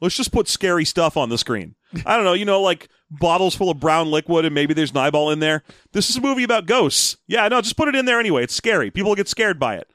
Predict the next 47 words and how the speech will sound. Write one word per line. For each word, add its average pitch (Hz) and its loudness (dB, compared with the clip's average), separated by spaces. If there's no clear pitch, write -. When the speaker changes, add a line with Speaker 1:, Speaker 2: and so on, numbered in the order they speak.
Speaker 2:
<laughs> 165 -8
Speaker 1:
So 202 2
in 202 4
this 247 2
case, 233 0
we'll 202 0
put 233 0
scary 254 0
symbols 233 0
on 147 2
the 135 -4
screen. 117 -4
Why? 196 0
That 147 0
doesn't, 196 -4
the 165 -6
T 220 -6
V 220 -2
doesn't, 175 -2
shouldn't 190 -2
be 175 0
making 170 -2
arcane 156 0
symbols 165 -2
if 123 -6
it's 139 -4
like 139 -2
a, 107 -2
what 165 -2
are - -2
you, 190 -6
what 180 0
are 202 -2
you 185 -4
talking 196 0
about? 123 -2
No, 392 0
just - -4
put - -2
scary 294 0
symbols 254 -2
on 165 0
the 135 -6
screen. 127 -6
It's 110 -12
fine. 214 0
Just, - -4